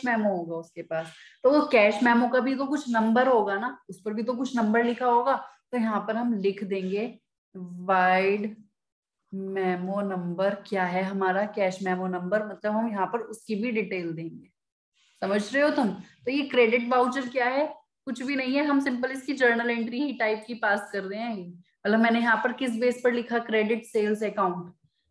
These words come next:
तुम्हें अगर जर्नल एंट्री पता होगी तो तुम खुद से लिख दोगे। अगर हमें ये पैसे राम से रिसीव होते तो मैं यहाँ पर क्या लिखती, क्रेडिट राम से अकाउंट। यहाँ पर मैं राम का नाम लिख देती, है ना। बस इसको क्लोज कर देंगे।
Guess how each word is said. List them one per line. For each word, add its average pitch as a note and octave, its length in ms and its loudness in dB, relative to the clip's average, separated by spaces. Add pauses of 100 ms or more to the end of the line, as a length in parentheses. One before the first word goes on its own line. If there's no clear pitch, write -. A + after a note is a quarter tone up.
(100)
तुम्हें G#3 200 2
अगर A3 200 4
जर्नल G#3 300 4
एंट्री G#3 240 2
पता A3 240 -2
होगी A3 180 0
तो A#3 120 -4
तुम B3+ 140 -6
खुद C4 180 -8
से C4 120 -4
लिख B3 240 -6
दोगे। A3+ 260 -2 (360)
अगर G#3+ 160 6
हमें B3 260 6
ये B3+ 80 4
पैसे B3 320 2
राम G#3+ 320 4
से A3 120 0
रिसीव A#3+ 420 -4
होते B3+ 240 -2
तो B3+ 100 -8
मैं A#3+ 120 -2
यहाँ A#3+ 160 0
पर A#3 140 -4
क्या A#3 180 0
लिखती, A3+ 380 -4
क्रेडिट A3 500 -4 (380)
राम F3 440 -2
से E3 140 -8
अकाउंट। E3 360 -12
यहाँ F3 200 -6
पर F3+ 100 -2
मैं G3 120 0
राम E3+ 320 0
का E3 100 -4
नाम D#3+ 240 -4
लिख D#3 120 -8
देती, D#3+ 360 -12 (840)
है C4+ 100 2
ना। D4+ 300 0 (420)
बस C4+ 260 -2 (1000)
इसको - 240 -10
क्लोज E3+ 400 -8
कर G#3 140 -4
देंगे। A#3+ 300 -4